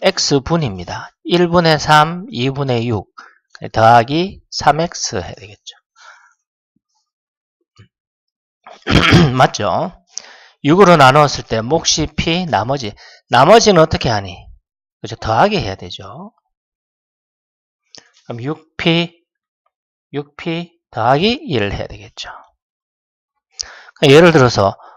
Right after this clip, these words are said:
어떤 수를 육으로 나누었을 때 몫이 P이고 나머지가 일이다. 그러면 초등학교 검산식에서 이 X는 육 P 더하기 일, 요렇게 나타내잖아요.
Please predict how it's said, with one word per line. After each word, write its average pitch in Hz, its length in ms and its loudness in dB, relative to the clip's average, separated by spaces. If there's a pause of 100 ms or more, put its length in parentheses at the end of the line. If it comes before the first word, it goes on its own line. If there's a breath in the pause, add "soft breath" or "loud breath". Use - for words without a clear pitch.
(400 soft breath)
어떤 180 480 4
수를 151 800 4 (420)
육으로 151 360 4
나누었을 113 540 0
때 90 240 -6
몫이 143 540 -4
P이고 101 560 -4 (440 soft breath)
나머지가 120 540 2
일이다. 127 440 -6 (300 soft breath)
그러면 156 600 0
초등학교 139 460 0
검산식에서 123 840 -4
이 151 180 -4
X는 101 400 -4 (720)
육 143 240 -2 (120)
P 165 280 0
더하기 120 340 0
일, 98 400 -10
요렇게 139 260 -4
나타내잖아요. - 540 -8